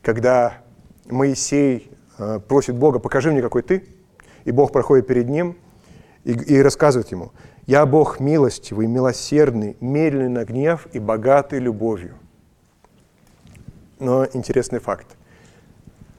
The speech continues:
Происходит это сразу же после того, как Израиль сделал себе золотого тельца. То есть Бог полюбил Израиль, когда его не за что было любить,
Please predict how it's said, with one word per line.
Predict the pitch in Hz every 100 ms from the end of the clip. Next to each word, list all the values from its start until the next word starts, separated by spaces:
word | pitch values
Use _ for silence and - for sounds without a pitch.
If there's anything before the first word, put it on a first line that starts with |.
| - _ _
Происходит | 131 143 - 220 180 135
это | 92
сразу | 147 - 147 180 123
же | 104
после | - 156 131
того, | 120 156
как | 123 -
Израиль | 113 120 147 135
сделал | 110 131 143
себе | 139 127 131
золотого | 123 123 123 113
тельца. | 104 - 95 - - _ _ _ _ _ - _ _ _ _ _ _ - _ _ _ _ _ _ _ _ _ - - - _ - _ - - _
То | - 165
есть | 117 - - - _ _ _ _ _ -
Бог | 117 117 180 190
полюбил | - 160 147 180
Израиль, | 127 139 135 101 - - _ _
когда | 113 113
его | 135
не | 131 151
за | 156
что | 160
было | 143 151
любить, | 147 120 104 -